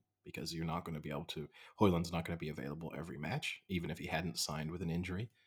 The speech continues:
And then it makes you also question, what was the point in signing Mason Mount, who is a sort of fairly average, good Premier League player, if you see what I mean.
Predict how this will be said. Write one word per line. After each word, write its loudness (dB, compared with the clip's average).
And 2
then 2
it -2
makes 0
you 2
also 2
question, 0
what 0
was -2
the 0
point -4
in -8
signing -2
Mason -8
Mount, -12
who -2
is -2
a 0
sort 0
of -4
fairly 2
average, 4
good 4
Premier 2
League 2
player, 0
if -6
you -2
see 0
what 0
I 0
mean. 2